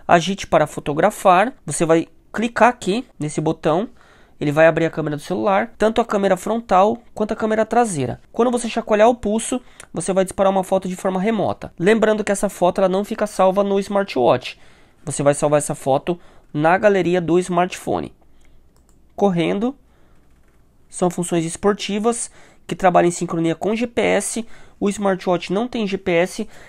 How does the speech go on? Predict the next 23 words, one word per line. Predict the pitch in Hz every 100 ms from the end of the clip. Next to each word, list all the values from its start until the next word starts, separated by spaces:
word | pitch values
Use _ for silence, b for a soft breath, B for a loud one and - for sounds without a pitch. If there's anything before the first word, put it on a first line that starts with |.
| B
mas | 160 170
nessa | 180 185 202
função | 202 185 185
você | 190 -
consegue | 190 190 185
utilizar | 190 180 180
o | 180
G | 180
P | 185 175
S | 180 180
do | 175 180
celular. | - 202 208 127 -
Lembrando | 160 190 190 196
que | 196
você | 196 202
tem | 196
que | -
tá | 196
com | 202
o | 196
celular | 190 190 180 196 - -
próximo. | 175 143 - 120 131 -
Gerenciamento | 143 185 202 - 185 185 208 226